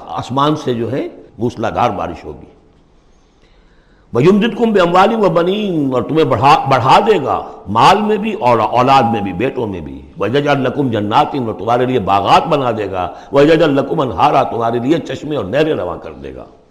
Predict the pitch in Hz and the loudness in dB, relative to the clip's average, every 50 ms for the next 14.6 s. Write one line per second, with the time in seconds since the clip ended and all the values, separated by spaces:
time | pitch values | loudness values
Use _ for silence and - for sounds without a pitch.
0 | _ _ _ _ - - _ _ _ - _ - - - 90 101 131 156 156 143 | _ _ _ _ -20 -20 _ _ _ -20 _ -20 -16 -8 -2 2 2 4 4 2
1 | 120 - 139 131 123 117 117 117 - 104 101 92 110 120 113 98 92 90 87 82 | 2 0 0 0 2 2 2 0 0 -2 -4 -4 -4 -4 -4 -4 -6 -6 -8 -8
2 | 90 101 117 131 98 82 76 - - 73 95 101 101 85 - - - - 113 127 | -8 -6 -6 -6 -8 -10 -12 -12 -10 -8 -8 -8 -8 -10 -12 -16 -14 -12 -10 -10
3 | 151 147 135 120 113 95 85 82 80 - - 78 78 69 67 - _ _ _ _ | -10 -10 -10 -8 -8 -8 -8 -8 -10 -10 -14 -16 -16 -18 -18 -20 _ _ _ _
4 | _ _ _ _ _ _ _ _ _ _ _ _ - 117 110 101 101 104 123 135 | _ _ _ _ _ _ _ _ _ _ _ _ -8 -6 -4 -4 -2 -2 -2 -2
5 | 156 - - 127 131 - - 110 98 123 160 170 - - - 131 131 117 113 127 | -2 -4 -4 -6 -6 -4 -4 -4 -4 -2 -2 -2 -4 -4 -4 -4 -2 -2 -2 -2
6 | 131 107 101 95 101 107 101 92 92 107 139 175 160 185 302 - - - - - | -4 -2 -2 -2 -2 -2 -2 -4 -6 -6 -6 -6 -8 -8 -10 -12 -14 -18 -20 -20
7 | _ _ _ _ _ _ _ _ _ _ _ _ _ _ _ _ _ _ _ _ | _ _ _ _ _ _ _ _ _ _ _ _ _ _ _ _ _ _ _ _
8 | _ _ _ _ _ _ _ _ _ _ _ _ _ - 104 120 123 127 143 - | _ _ _ _ _ _ _ _ _ _ _ _ _ -8 -6 -2 0 2 2 2
9 | - 135 113 113 139 143 135 - - 127 104 95 - 135 156 170 - - - - | 2 0 -2 0 0 -2 -2 -4 -4 -6 -6 -4 -2 -2 -2 -2 -2 -4 -8 -16
10 | - - - - - - _ _ _ _ _ _ _ _ _ - 95 - - 147 | -20 -20 -20 -20 -20 -20 _ _ _ _ _ _ _ _ _ -20 -18 -8 -4 -4
11 | 139 - - 113 - 123 143 160 156 156 156 147 - 147 147 147 156 151 135 113 | -4 -4 -4 -6 -6 -4 -2 -2 -2 -2 -4 -4 -4 -4 -2 -2 -2 -2 -4 -4
12 | - - 131 127 135 147 156 156 156 147 147 147 151 165 160 165 131 110 127 143 | -6 -6 -4 -4 -2 -2 -4 -2 -2 -2 -2 -4 -6 -8 -8 -6 -6 -6 -6 -6
13 | - - 120 139 147 143 143 147 143 - 143 - - 143 131 120 120 123 131 123 | -6 -6 -2 -2 0 2 2 0 0 -4 -8 -8 -6 -6 -6 -4 -6 -6 -6 -6
14 | 107 107 - - 92 92 - 110 107 110 131 - | -6 -8 -8 -10 -14 -14 -12 -10 -10 -8 -10 -10